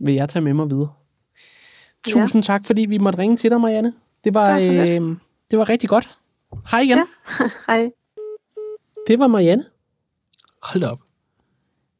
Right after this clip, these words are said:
Speaker 3: Altså, hun sagde mange spændende ting. Hvis der er én ting, jeg tager med mig, så er det, at man kan få flere venner af at bande.
Speaker 1: Ja, det var jeg ikke klar over.
Speaker 3: Altså, jeg har, jeg, jeg, jeg har da en,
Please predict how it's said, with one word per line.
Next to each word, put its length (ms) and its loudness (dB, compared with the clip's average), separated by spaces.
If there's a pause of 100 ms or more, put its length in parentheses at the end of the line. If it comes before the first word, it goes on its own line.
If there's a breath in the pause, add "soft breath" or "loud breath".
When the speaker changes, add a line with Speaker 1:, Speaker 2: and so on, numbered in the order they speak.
Speaker 3:
Altså, 200 2
hun 180 4
sagde 140 4
mange 200 0
spændende 280 0
ting. 140 0
Hvis 120 -2
der 80 -2
er 140 -2
én 120 0
ting, 180 0
jeg 140 0
tager 140 -2
med 100 0
mig, 160 -2
så 80 -4
er 60 0
det, 80 0
at 60 -2
man 100 -4
kan 100 -12
få 120 -14
flere 340 -4
venner 200 -2 (120)
af 120 -6
at 60 -16
bande. 200 -14 (580)
Speaker 1:
Ja, 40 -4
det 180 -4
var 60 0
jeg 160 0
ikke 100 -8
klar 80 -8
over. 60 -6
Speaker 3:
Altså, 120 -2
jeg 120 -2
har, 140 -6
jeg, 160 -6 (220)
jeg, 60 -16 (260)
jeg 80 -14
har 140 -6
da 80 -10
en, 160 -14